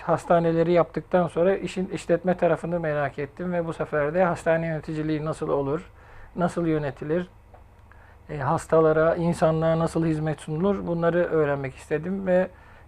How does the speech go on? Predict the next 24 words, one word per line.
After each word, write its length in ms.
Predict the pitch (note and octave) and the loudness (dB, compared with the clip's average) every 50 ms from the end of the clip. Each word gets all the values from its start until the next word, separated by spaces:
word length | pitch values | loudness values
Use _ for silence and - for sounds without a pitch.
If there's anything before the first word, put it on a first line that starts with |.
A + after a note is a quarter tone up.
| - - | -12 -8
e, 500 | F3 E3 D#3+ D#3 D#3 D#3 D#3 D#3 D#3 E3+ | -6 -4 -4 -2 -4 -2 -4 -4 -2 -2
bir 100 | F#3+ F#3 | -4 2
taraftan 540 | - F3+ F3 E3+ D#3 - - F3+ F3+ F#3 - | 4 6 6 6 4 4 0 0 0 0 -2
inşaatta 720 | F3+ F3 E3 - - F3 E3 E3 E3 - - F3 F3 F3+ - - | -4 -6 -6 -2 2 2 2 2 2 2 4 6 6 6 4 2
arkamda 680 | - E3+ D#3+ D#3 - E3+ E3 D#3+ D#3+ E3+ F3 F3 - E3+ | 0 0 0 0 0 -2 -4 -2 0 0 2 2 0 -2
açıkçası, 600 | E3 D#3 - - _ - F3 D#3 - - E3+ E3 - - - - - - - - _ - | -4 -8 -8 -10 _ -2 -2 -2 -2 -2 -4 -4 -4 -8 -18 -20 -20 -20 -20 -20 _ -10
e, 80 | - E2 D#2+ D#2+ D#2+ - - D#2+ D#2+ - D#3+ - - - - - - - - - - - | -6 -4 -4 -4 -4 -4 -4 -4 -6 -6 -8 -8 -10 -12 -14 -20 -20 -20 -20 -18 -6 -6
yüksek 400 | F3 E3 - - F3+ F3 F3 E3+ | -6 -6 2 2 2 2 4 -2
binalarla, 720 | F3 E3+ E3+ E3 E3 E3 E3+ E3 D#3 D#3+ E3 E3+ E3+ - - - | 0 2 2 2 4 4 4 2 2 2 2 2 2 0 -2 -4
e, 640 | - E3+ D3+ D3+ D#3 D3+ D3+ D#3 D#3 D#3+ D#3 - - | -4 -4 -2 -2 -2 -4 -4 -4 -6 -6 -8 -10 -6
hastalara 480 | - D#3+ D#3+ - - F3+ E3+ E3 D#3+ D3+ | -4 -4 -4 -2 0 2 4 4 4 2
hizmet 380 | D#3 D3+ D#3 E3 D#3+ D#3+ - | 0 -2 -2 -4 -4 -4 2
veren, 300 | E3 D#3+ D#3 D#3 D#3+ D#3+ - - - - - - - - - - - | 2 4 4 4 0 -2 -6 -12 -20 -20 -20 -20 -20 -20 -20 -14 -10
e, 360 | F3 D#3+ D#3 D3+ D#3 D#3 D3+ D3+ | -8 -6 -6 -4 -4 -4 -6 -4
kurumlar 440 | - - F3 F3 E3+ E3+ E3+ E3 D#3+ | -2 -2 0 0 0 2 0 0 2
yaparken 600 | D#3+ D#3 C#3+ - E3+ E3+ D#3 - - F#3+ F#3+ F#3 F#3 | 0 -2 0 2 2 2 2 0 -2 -2 -2 -4 -8
içinde 420 | D#3+ - - F3 E3 E3 E3+ E3 | -10 -6 -6 -6 -4 -4 -4 -2
de 220 | D#3+ E3 F3 - - - - - | 0 0 0 0 -4 -8 -8 -2
olup 280 | E3+ E3 D#3+ F3+ F3+ F#3 - - _ - - - - - - | -2 0 0 -2 -4 -6 -14 -20 _ -20 -20 -20 -20 -16 -12
bu 280 | - D#3+ E3 E3+ E3+ F3+ | -8 -4 -2 0 2 2
hizmeti 440 | E3+ D#3 D#3+ E3 D#3 D3+ - F#3+ | 0 0 -2 -4 -4 -4 -2 0
nasıl 240 | F3+ E3+ - - E3+ | 0 0 -2 -2 -6
sağlarımı 600 | D#3 - E3+ D#3+ D#3 D#3+ D#3 D#3 D#3+ E3 E3 E3 | -2 2 4 4 6 6 4 2 2 -2 -2 -4
öğrendikçe 920 | - - - D#3+ D#3+ D#3 D#3 D3+ D#3+ D#3+ D#3+ - - - F#3+ G3 G3+ - | -4 -2 -2 0 0 0 0 -2 -2 -4 -6 -8 -6 -4 -2 -2 -2 -2